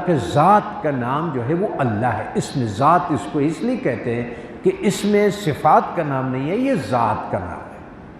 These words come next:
پچھ-، پچھلے نشستوں میں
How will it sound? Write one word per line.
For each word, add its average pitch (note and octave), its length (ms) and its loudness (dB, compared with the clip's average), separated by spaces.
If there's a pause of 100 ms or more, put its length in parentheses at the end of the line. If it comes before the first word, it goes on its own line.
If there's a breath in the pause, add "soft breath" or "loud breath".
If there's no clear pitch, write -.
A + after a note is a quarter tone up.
(1300)
پچھ-، - 320 4 (460)
پچھلے F3+ 440 4
نشستوں E3 560 0
میں D#3+ 120 0